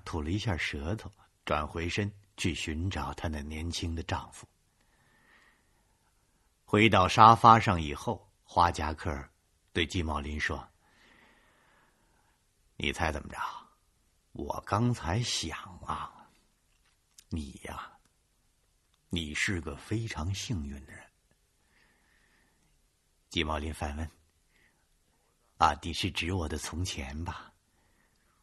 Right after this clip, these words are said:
？”“不是，嗯，不是。我呀，我专门儿，啊，我专门儿研究过，幸运的人呐，常常会一直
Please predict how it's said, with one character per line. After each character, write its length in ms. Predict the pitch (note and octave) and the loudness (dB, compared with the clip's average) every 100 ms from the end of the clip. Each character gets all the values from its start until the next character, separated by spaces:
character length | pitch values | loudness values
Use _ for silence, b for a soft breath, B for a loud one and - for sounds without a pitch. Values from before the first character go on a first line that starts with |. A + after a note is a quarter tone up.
| _ | _
？”“不 360 | - E2 F#2+ A2+ | -4 2 6 8
是， 240 | G#2+ G#2+ - - _ _ _ - | 10 8 8 -4 _ _ _ 4
嗯， 460 | C3 D#3 C3 G2 | 8 10 8 4
不 200 | D#2+ F2 | 0 0
是。 220 | E2+ E2 - _ _ _ _ _ _ _ _ _ _ _ - b b b b b b b b b | 0 -4 -8 _ _ _ _ _ _ _ _ _ _ _ -20 b b b b b b b b b
我 260 | E2+ D2+ D#2 | 0 2 4
呀， 400 | E2 D2 - - - _ _ _ _ | 4 4 2 -14 -20 _ _ _ _
我 200 | E2+ D#2 | -2 0
专 220 | D#2 G#2 | 2 4
门 160 | G2+ F#2+ | 4 4
儿， 560 | F#2 G2 G2+ G2+ G2 - _ | 4 4 4 4 0 -8 _
啊， 360 | E2 F2+ G2 - - _ _ _ - | 0 2 2 -2 -14 _ _ _ 0
我 160 | F#2+ | 2
专 180 | G2 A2 | 6 4
门 120 | G2+ | 4
儿 40 | F#2+ | 2
研 240 | D#2 E2+ | 0 -2
究 140 | F2+ | -2
过， 180 | E2 E2 - _ _ _ b b b b b b b b - | -2 -4 -8 _ _ _ b b b b b b b b -6
幸 360 | - F3+ A2 | 2 6 6
运 220 | F#2 E2 | 4 0
的 80 | D#2 | -2
人 220 | D2+ D2 | -4 -4
呐， 200 | D2+ - - _ - | -4 -6 -10 _ -10
常 480 | - E2 E2+ G#2+ B2 | -2 0 2 2 0
常 540 | - D2+ E2+ G#2+ C3 - _ | -2 -6 -4 -4 -4 -10 _
会 340 | - - F2+ D2+ _ - | -8 -2 -2 -2 _ -6
一 340 | C3 F2+ E2 | -4 -2 -4
直 160 | D2 | -6